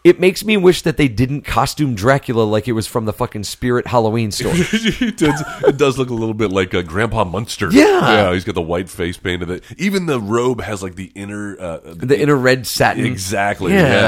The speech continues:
Speaker 2: Yeah. It's like, well, if we're going for a realistic, yeah, this could have used a little more Interview with the Vampire.
Speaker 1: And that's, that's what's interesting to me is that th-, in this world, in the nineteen, in nineteen eighty-seven,
Speaker 2: Mm-hmm.
Speaker 1: Sean lives in a world where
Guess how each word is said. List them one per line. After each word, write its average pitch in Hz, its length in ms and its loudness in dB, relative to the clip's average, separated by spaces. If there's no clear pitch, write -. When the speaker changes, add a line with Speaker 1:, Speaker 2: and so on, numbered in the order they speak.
Speaker 2:
Yeah. 98 40 -2
It's 98 120 -6
like, 95 180 -8
well, 180 120 -8
if 175 100 -12
we're 190 60 -10
going 247 220 -4
for 185 140 -2
a 120 40 -2
realistic, 117 640 -4
yeah, 180 120 -6
this 151 140 -6
could 175 140 -2
have 131 100 -4
used 123 240 0
a 101 40 -2
little 90 200 -2
more 82 240 -4
Interview 90 320 -6
with 76 80 -10
the 76 60 -14
Vampire. 73 400 -10
Speaker 1:
And 196 120 -4
that's, 247 240 0
that's - 300 -4
what's 240 140 -4
interesting 175 520 0
to 139 80 -2
me 127 140 2
is 113 120 -2
that 127 300 0
th-, 120 240 -16
in 190 160 0
this 247 240 -4
world, 104 480 0
in 131 140 -2
the 123 80 0
nineteen, 151 480 -2
in 117 180 -6
nineteen 135 300 -2
eighty-seven, 139 580 0
Speaker 2:
Mm-hmm. 76 100 -12
Speaker 1:
Sean 151 420 -2
lives 147 200 -2
in 147 60 -6
a 156 80 -2
world 107 320 0
where 104 480 0